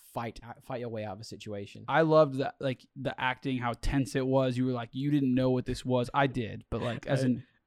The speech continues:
Speaker 1: I have a point in spoilers which just <laughs> says, it's, it's not really a spoiler.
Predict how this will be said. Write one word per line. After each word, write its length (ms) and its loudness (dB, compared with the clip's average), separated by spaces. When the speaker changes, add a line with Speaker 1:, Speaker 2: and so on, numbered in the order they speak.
Speaker 1:
I 80 -2
have 140 -2
a 40 -10
point 280 -2
in 80 -10
spoilers 440 -8
which 160 -18
just 200 -16
<laughs> 120 -14
says, 240 -10
it's, 220 -10
it's 160 -8
not 160 -2
really 260 -6
a 40 -8
spoiler. 380 -6